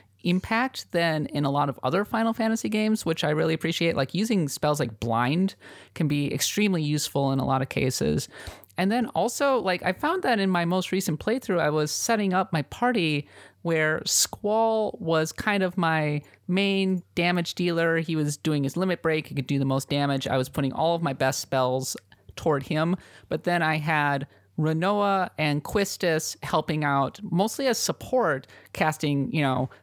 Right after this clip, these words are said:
Protect and Shell and Haste. And I had Triple going on to Quistis so that she could cast Ultimas. And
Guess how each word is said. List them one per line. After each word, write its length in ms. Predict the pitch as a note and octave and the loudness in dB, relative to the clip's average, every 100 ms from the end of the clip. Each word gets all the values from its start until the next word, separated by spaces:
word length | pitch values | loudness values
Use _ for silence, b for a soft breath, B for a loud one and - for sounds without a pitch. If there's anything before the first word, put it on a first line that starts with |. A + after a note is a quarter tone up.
| - | -4
Protect 560 | D3 - D3+ C#3 - - | -4 0 2 2 0 -2
and 140 | A2+ | 0
Shell 600 | - D3 C3 B2+ B2+ A#2+ - | 0 0 2 2 0 -2 -2
and 160 | A2 | -4
Haste. 560 | A2 C#3+ B2+ B2+ - - | -2 0 0 0 -2 0
And 260 | A#2+ A#2 - B B B - | 0 0 -2 B B B -2
I 80 | D3 | 0
had 200 | C#3+ A#2+ | 0 0
Triple 540 | - A3+ A3+ G#3 G3 | -2 -2 0 0 2
going 260 | F#3 D#3 D3 | 0 0 0
on 80 | C3 | -2
to 60 | |
Quistis 500 | - G#3+ G3 - F#3+ | -2 -2 -2 0 0
so 160 | - C#3 | 0 -2
that 200 | B2+ B2 | 0 0
she 140 | - B2+ | -2 -2
could 160 | B2+ | -2
cast 340 | - C3 B2+ - | 0 0 -2 0
Ultimas. 760 | E3+ F#3+ - F3+ F3 E3+ D#3+ - B B B - | 2 2 0 0 0 0 -4 -8 B B B -2
And 420 | D3+ C#3+ C#3 | 0 2 0